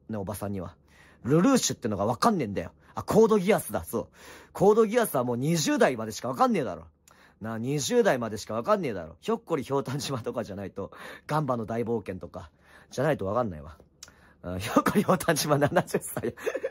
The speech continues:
もう死にか、そう、死にか、死にか、死にかけの、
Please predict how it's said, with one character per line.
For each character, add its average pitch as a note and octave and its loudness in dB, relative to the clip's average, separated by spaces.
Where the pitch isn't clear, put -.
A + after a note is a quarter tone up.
も D#3+ 0
う A2+ -2
死 - -8
に F3+ 0
か、 F3+ 0
そ - 0
う、 - 4
死 - -6
に G3 2
か、 D#3 4
死 - -4
に G#3 0
か、 D3+ 4
死 - -2
に G3+ 0
か G3 4
け F#3+ 2
の、 F#3 2